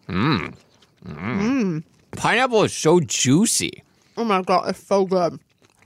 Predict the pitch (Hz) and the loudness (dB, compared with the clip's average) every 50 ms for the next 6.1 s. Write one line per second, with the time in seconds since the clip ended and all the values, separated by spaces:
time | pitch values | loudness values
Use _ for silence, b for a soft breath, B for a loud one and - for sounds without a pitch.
0 | _ _ - 247 302 427 - _ - 220 220 - - 202 180 143 139 117 110 - | _ _ -4 -2 -2 -2 -2 _ 0 2 2 2 2 0 0 0 0 0 -2 -6
1 | - - _ _ _ _ _ _ - 117 117 135 92 - - - _ _ _ _ | -8 -14 _ _ _ _ _ _ -2 0 0 0 -2 -2 -4 -12 _ _ _ _
2 | - - - 170 160 156 135 - _ _ _ _ _ _ _ - 101 - - - | -2 2 4 6 6 4 2 0 _ _ _ _ _ _ _ -4 -4 -4 -4 -8
3 | _ _ _ _ 226 240 254 254 - 175 156 135 147 - - 101 - - 110 120 | _ _ _ _ -2 -2 -2 -2 -2 -4 -6 -6 -8 -8 -6 -4 0 0 0 0
4 | 185 - _ _ _ _ _ - _ _ 220 233 285 294 311 320 285 - 254 262 | 0 -4 _ _ _ _ _ -20 _ _ 2 2 4 4 4 2 2 2 4 4
5 | 262 233 233 208 - 214 208 202 - - - - 262 233 196 156 135 135 - - | 4 2 2 0 -2 0 2 2 0 0 -2 0 0 0 2 0 -2 -2 -4 -6
6 | - | -10